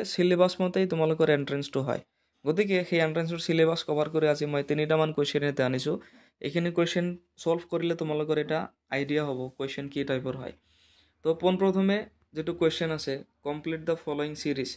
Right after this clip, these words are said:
এই কুৱেশ্যনটো হৈছে ছিৰিজ কমপ্লিশ্যনৰ এনালজি বুলি ক'ব পাৰা। এইটো ৰিজনিঙৰ কুৱেশ্যন হয়।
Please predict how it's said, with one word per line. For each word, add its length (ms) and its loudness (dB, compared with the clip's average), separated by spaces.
এই 80 -4
কুৱেশ্যনটো 420 -2
হৈছে 200 -2
ছিৰিজ 400 2
কমপ্লিশ্যনৰ 640 2
এনালজি 420 2
বুলি 160 -2
ক'ব 260 0
পাৰা। 180 -6
এইটো 160 -2
ৰিজনিঙৰ 460 -2
কুৱেশ্যন 340 -4
হয়। 160 -6